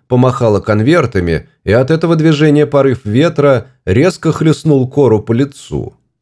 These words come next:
«Всегда старается уколоть побольнее», подумала Кора. «Уж сколько лет это тянется!» Всегда она улыбается, эта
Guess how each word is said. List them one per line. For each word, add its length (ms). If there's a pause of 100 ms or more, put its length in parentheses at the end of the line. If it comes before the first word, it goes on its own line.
(640)
«Всегда 640
старается 680
уколоть 580
побольнее», 920 (280)
подумала 520
Кора. 480 (420)
«Уж 180
сколько 460
лет 300
это 180
тянется!» 760 (460)
Всегда 460
она 160
улыбается, 1000 (120)
эта 340